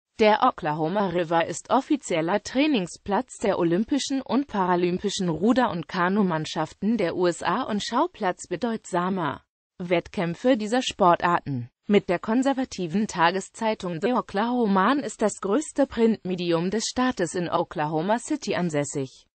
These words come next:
Nach werktäglicher Auflage liegt es mit etwa einhundertfünfundzwanzigtausend Exemplaren bundesweit auf Platz achtundfünfzig der größten Tageszeitungen.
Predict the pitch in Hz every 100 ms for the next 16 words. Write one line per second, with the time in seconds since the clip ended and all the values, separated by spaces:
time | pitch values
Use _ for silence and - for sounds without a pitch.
0 | _ _ - 214 208 214 277 - 277 320
1 | 247 214 190 170 240 311 233 180 170 170
2 | 185 247 - 262 - 180 156 170 - 175
3 | - 196 190 190 175 - 233 254 - 170
4 | - - 214 269 277 - 277 226 180 -
5 | 208 - 170 175 170 170 190 185 208 269
6 | 320 - 196 170 - 220 - 254 - -
7 | 196 180 - 196 202 - 170 - - 240
8 | - 175 175 220 311 - 294 - 170 185
9 | 190 - 226 214 190 160 139 131 139